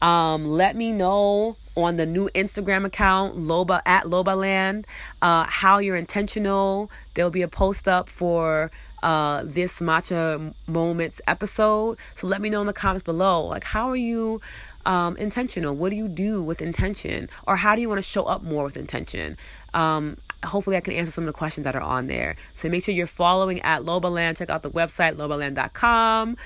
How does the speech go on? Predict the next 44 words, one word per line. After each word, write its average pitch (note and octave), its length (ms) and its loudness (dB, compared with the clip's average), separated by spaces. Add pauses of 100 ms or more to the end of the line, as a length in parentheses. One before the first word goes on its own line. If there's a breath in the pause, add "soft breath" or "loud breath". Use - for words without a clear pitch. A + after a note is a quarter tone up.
(180 loud breath)
I - 20 -6
made D#3 180 0
it C#3 40 -2
real F#3+ 260 0
simple F#3 800 2
so - 120 -10
that D#3+ 120 -2
we E3 80 -2
can E3 140 -6
just D#3 180 -4
know E3 140 0
what F3+ 160 -2
to F#3 80 -6
do, F3 340 0
make E3 220 -2
it F#3 60 -4
happen. D#3 640 -2 (440 loud breath)
And, D3 520 0
uh, C#3 320 0
check F#3 240 -4
out F3+ 180 4
the - 80 -12
products E3+ 380 0
that D3 120 -2
are C#3+ 60 -2
online. D#3+ 600 -2
They're C#3 180 -2
lit. D3 400 -2
I'm C#3 240 -6
very D3+ 200 0
excited D3+ 460 -2
about C#3+ 200 -2
my B2+ 120 -6
scrubs E3+ 720 -2
and C#3 240 -6
the C#3 60 -6
mist E3+ 560 -4
because D3+ 260 -6
they D3 140 -2
really D#3 280 -4
are D#3 380 0 (320 loud breath)
helping D#3 680 -2 (140)
women, C#3+ 720 -4 (400 loud breath)
um, C3 540 -2